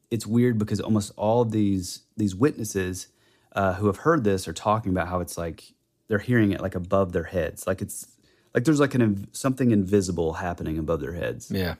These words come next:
Speaker 2: Like, I found this quote from, it looks like Chit-, Chittenden.
Speaker 1: Yeah,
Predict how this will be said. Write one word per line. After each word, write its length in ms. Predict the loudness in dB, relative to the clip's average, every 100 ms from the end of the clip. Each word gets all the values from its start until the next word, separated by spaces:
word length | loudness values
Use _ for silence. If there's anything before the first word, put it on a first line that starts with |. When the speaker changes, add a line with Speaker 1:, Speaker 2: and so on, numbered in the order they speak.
| 0
Speaker 2:
Like, 220 | 0 0
I 120 | -2
found 240 | 2 4
this 100 | 2
quote 280 | 2 0 0
from, 320 | 0 0 2
it 80 | 0
looks 180 | 0 0
like 160 | -2 -6 _
Chit-, 300 | -6 -6 -6 _ _
Chittenden. 580 | -6 -2 0 2 2 2
Speaker 1:
Yeah, 180 | 2 -2